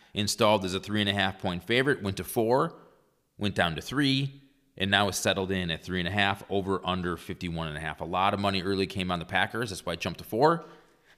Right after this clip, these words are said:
A lot of late money came in on Tampa, went down to three, and now money started coming back on Green Bay and it settled in at three and a half. I did read an article that the first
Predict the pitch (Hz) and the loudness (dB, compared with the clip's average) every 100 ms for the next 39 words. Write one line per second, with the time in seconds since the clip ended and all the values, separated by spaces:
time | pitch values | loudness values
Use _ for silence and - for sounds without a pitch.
0 | _ _ _ 95 98 98 104 107 113 107 | _ _ _ 4 4 4 2 2 0 0
1 | 117 104 92 92 147 143 151 98 87 85 | 0 0 0 2 2 2 0 0 -2 -4
2 | 78 - 143 139 139 139 - - _ _ | -4 -4 0 0 0 -2 -10 -20 _ _
3 | _ _ - 95 95 98 98 95 101 87 | _ _ -4 2 4 4 2 2 0 0
4 | - 92 85 85 87 85 82 85 85 73 | 0 -4 -2 -2 -2 -6 -6 -4 -4 -4
5 | - 82 82 80 - 80 73 73 76 67 | -6 -4 -4 -6 -8 -8 -8 -8 -8 -6
6 | 85 107 101 98 104 110 - 107 87 87 | 0 0 0 2 2 2 2 0 0 -2
7 | - 117 113 113 - | -4 0 2 0 -6